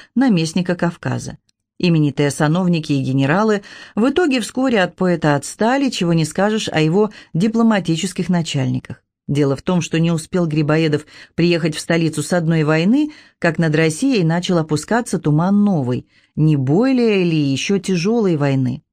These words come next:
Султан Махмуд второй в это время объявил себя свободным от прежних договорённостей с Россией, которая более активно встала на защиту греческого восстания. Он выдворил многих русских подданных из своих владений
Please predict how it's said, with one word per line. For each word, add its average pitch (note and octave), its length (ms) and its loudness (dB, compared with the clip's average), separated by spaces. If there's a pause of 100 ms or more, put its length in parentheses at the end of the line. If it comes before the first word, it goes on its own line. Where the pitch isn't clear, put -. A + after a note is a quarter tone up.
(380)
Султан C4 480 -2
Махмуд G#3+ 400 0
второй D#3+ 340 0
в G#3 60 0
это D#3+ 160 -2
время A3 360 0 (300)
объявил A3 400 2
себя B3+ 300 0
свободным C4 840 2 (240)
от - 260 -4
прежних D3 400 0
договорённостей D#3 720 0
с D#3 100 -4
Россией, G#3+ 640 0 (300)
которая C4+ 680 0
более A#3+ 380 0
активно A#3 380 0
встала A#3 320 0
на G#3+ 120 2
защиту F#3+ 440 -2
греческого G#3+ 580 -2
восстания. A#2+ 720 -4 (520)
Он D#4+ 180 0
выдворил A3+ 460 2
многих A3 380 0
русских A#3+ 380 -4
подданных G#3 560 0
из - 100 -6
своих D3+ 300 0
владений D3 600 0